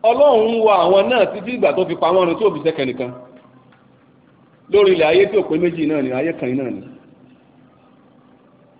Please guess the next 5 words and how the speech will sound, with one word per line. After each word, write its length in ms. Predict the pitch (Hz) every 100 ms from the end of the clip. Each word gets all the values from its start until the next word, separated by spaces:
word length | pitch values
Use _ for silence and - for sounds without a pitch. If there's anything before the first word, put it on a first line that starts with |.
| _ _ _ _ _ _ _ _ _ _ _ _ -
Èyí 140 | 135 175
ẹ 60 |
jọmọ́ 300 | 180 165 180 190
lecture 380 | 190 - 165 127
lọ́la, 280 | 147 139